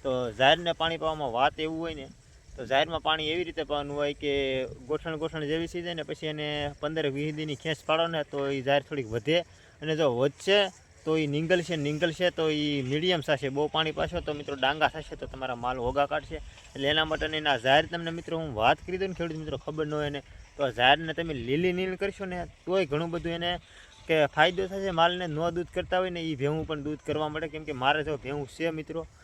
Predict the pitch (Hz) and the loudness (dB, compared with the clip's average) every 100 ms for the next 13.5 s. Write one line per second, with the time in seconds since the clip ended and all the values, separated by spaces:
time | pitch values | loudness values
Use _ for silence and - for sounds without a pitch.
0 | - 151 165 165 160 156 190 190 175 190 | -12 -8 -2 0 2 0 0 -2 -2 -2
1 | 185 175 165 170 165 165 156 165 160 156 | -2 0 0 0 -2 -6 -4 -4 -2 0
2 | 139 156 160 156 160 160 156 143 139 147 | 0 -2 -6 -6 -6 -4 -4 2 2 2
3 | 165 151 139 139 135 135 135 120 127 143 | -2 -6 -2 -4 -4 -6 -4 2 4 4
4 | 139 147 147 127 123 139 139 - 139 156 | 4 2 0 -4 -4 -4 -4 -2 -2 0
5 | 156 139 - - - - 147 143 135 131 | -4 -8 -16 -18 -18 -14 -10 -8 -4 0
6 | 156 180 180 175 170 160 160 160 151 143 | 0 0 -2 -4 -2 -4 -2 -2 2 2
7 | 147 160 147 147 147 147 143 131 107 120 | 0 -6 -4 -2 0 0 -2 -8 2 4
8 | 143 156 147 131 139 139 139 139 135 139 | 4 2 -2 2 2 2 -4 -4 -4 -2
9 | 135 135 135 151 151 - - - 135 143 | 0 2 4 4 0 -8 -20 -12 -8 -4
10 | 139 - 143 156 156 151 151 147 131 143 | -2 2 2 2 -2 -4 -6 -4 -2 -2
11 | 156 151 147 139 147 147 151 160 160 147 | -4 -4 0 2 2 2 0 -2 -8 -8
12 | 143 143 135 143 175 165 165 151 147 147 | -8 -8 -6 0 2 2 0 -4 -6 -8
13 | 147 147 - 143 151 | -8 -8 -8 -10 -10